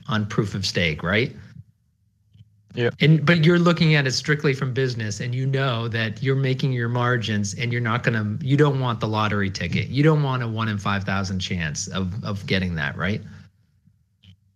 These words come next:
Speaker 2: Yeah.
Speaker 1: Okay. And so you mentioned you might come back,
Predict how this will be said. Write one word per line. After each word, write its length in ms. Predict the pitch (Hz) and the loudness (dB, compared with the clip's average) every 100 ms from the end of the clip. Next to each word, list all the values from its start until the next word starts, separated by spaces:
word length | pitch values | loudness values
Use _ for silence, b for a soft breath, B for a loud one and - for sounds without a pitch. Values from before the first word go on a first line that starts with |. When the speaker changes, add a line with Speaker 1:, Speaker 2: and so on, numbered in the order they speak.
| - | -2
Speaker 2:
Yeah. 160 | 110 104 _ _ - | -2 -2 _ _ 0
Speaker 1:
Okay. 400 | 127 107 80 - - - | 2 2 0 -2 -8 0
And 280 | 165 175 170 | 2 4 4
so 140 | 202 | 6
you 180 | 185 175 | 6 6
mentioned 380 | 175 185 185 170 | 6 4 4 4
you 80 | 156 | 6
might 240 | 160 151 | 4 2
come 240 | - 117 | -2 -2
back, 560 | 113 165 151 98 101 | 2 2 2 0 -2